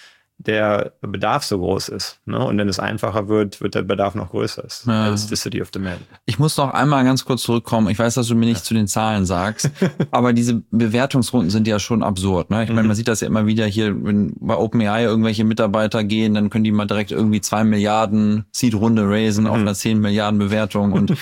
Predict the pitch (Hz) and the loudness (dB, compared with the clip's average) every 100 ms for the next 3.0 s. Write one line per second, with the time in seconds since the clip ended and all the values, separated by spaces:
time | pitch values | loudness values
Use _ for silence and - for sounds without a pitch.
0 | - - _ - - - - - - 120 | -8 -16 _ -6 -4 -4 -8 -12 -2 2
1 | 120 123 107 135 - - - 113 90 104 | 2 2 2 0 -2 -16 -6 -2 0 2
2 | 120 117 131 120 110 - - _ - - | 2 4 2 2 0 -4 -20 _ -12 -12